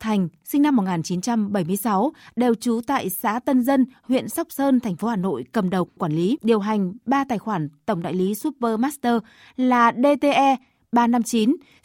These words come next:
C A hai bảy tám Q L bảy. Qua đấu tranh, các đối tượng trong đường dây khai nhận đã tổ chức đánh bạc trên trang mạng Bông tám mươi tám, Ba In Một Bet,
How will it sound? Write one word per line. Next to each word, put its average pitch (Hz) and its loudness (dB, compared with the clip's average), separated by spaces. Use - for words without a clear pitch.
C - -12
A 254 2
hai 240 -2
bảy 214 2
tám 214 0
Q 262 2
L 220 2
bảy. 185 2
Qua 208 4
đấu 185 2
tranh, 247 2
các 330 4
đối 285 4
tượng 196 0
trong 233 2
đường 214 4
dây 233 2
khai 240 -2
nhận 220 2
đã 208 4
tổ 220 2
chức 330 0
đánh 247 2
bạc 247 2
trên 254 2
trang 240 0
mạng 233 2
Bông 254 4
tám 208 0
mươi 247 0
tám, 220 0
Ba 240 4
In 247 2
Một 226 2
Bet, 320 0